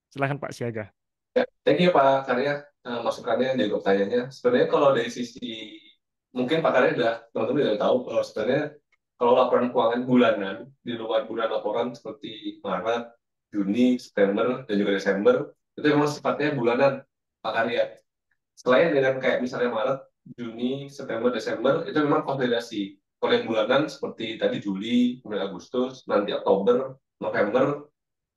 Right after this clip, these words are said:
Speaker 2: itu memang yang kami sampaikan, eh, kami upload, eh, secara resmi, itu memang sifatnya bank only, atau B R I aja, tidak masukkan anak perusahaan tadi, eh, Pak Karya. Nah, mungkin sedikit ngebahas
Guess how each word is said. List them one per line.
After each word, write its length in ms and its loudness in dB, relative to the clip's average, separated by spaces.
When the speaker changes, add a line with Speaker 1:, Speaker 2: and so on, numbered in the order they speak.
Speaker 2:
itu 240 2
memang 480 2
yang 160 2
kami 720 -8
sampaikan, 880 0
eh, 320 -4
kami 240 0
upload, 480 -2
eh, 240 -8
secara 320 -6
resmi, 480 -4
itu 320 -4
memang 400 0
sifatnya 720 -4
bank 240 4
only, 400 0
atau 160 -4
B 160 0
R 40 -6
I 120 -2
aja, 240 -6
tidak 320 2
masukkan 560 -4
anak 160 -6
perusahaan 400 -6
tadi, 320 -10
eh, 280 -6
Pak 160 -8
Karya. 280 -6
Nah, 240 0
mungkin 240 0
sedikit 320 0
ngebahas 480 2